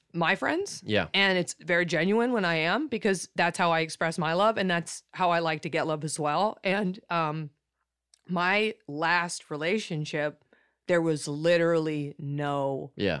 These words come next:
Speaker 1: verbal, um, you know, expression of love ever. I mean, we'd say, "I love you," but, like, I never got a compliment ever.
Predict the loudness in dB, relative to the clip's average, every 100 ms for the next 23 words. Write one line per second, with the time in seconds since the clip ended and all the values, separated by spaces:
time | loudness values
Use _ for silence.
0 | -6 -10 -4 -2 -2 -2 -2 -6 -14 _
1 | _ _ _ _ -6 -4 -4 -8 -14 -18
2 | _ _ _ -4 -2 -2 -4 -6 -4 -4
3 | -4 -6 -6 -4 -2 -2 -2 -2 0 2
4 | 2 2 -2 0 0 0 -2 -2 -2 -2
5 | -2 -2 -2 -4 -2 -4 -4 -6 -4 -4
6 | -6 -2 0 2 0 -4